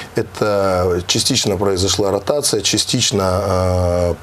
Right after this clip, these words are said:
в-, хлопцы вернулись для того, чтобы мы сейчас, основная задача, ставим перед собой, это собрать,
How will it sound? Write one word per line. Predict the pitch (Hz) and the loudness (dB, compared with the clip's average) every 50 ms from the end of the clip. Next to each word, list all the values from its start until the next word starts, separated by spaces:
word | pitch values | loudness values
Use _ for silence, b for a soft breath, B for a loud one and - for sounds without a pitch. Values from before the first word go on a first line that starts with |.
| - - | -10 -4
в-, | - 113 101 107 110 104 101 95 | -4 -2 0 0 0 0 0 0
хлопцы | 87 - - 104 101 92 - - 101 | -2 -2 -2 -4 -4 -4 -4 -2 -2
вернулись | 95 101 101 120 143 151 143 135 120 | 0 0 0 -2 -2 -2 -2 -2 -2
для | 107 101 98 | -2 -2 -2
того, | 95 104 104 110 110 | -2 -2 -2 -2 -2
чтобы | - - - 104 104 101 101 98 | -4 -4 -4 -2 0 0 0 0
мы | 101 110 104 | 0 0 -2
сейчас, | - - 143 - - 156 - - - - | -2 -2 -2 -2 -2 -2 -2 -2 -2 -2
основная | - - 110 107 104 101 98 | -2 0 0 0 0 0 0
задача, | 87 95 98 107 131 139 131 - 104 | 0 -2 -2 -2 -2 -2 -2 -2 -2
ставим | 95 - - 104 95 95 90 87 | -2 -2 -2 -2 -2 -2 -2 -2
перед | 92 95 95 92 | -2 -2 -2 -2
собой, | - - 101 110 127 139 131 110 | -2 -2 -2 0 0 0 -2 -2
это | 95 - | -2 -2
собрать, | 90 - - 98 95 95 107 107 101 95 92 | -4 -2 -2 -2 -2 -2 -2 -2 -2 -4 -6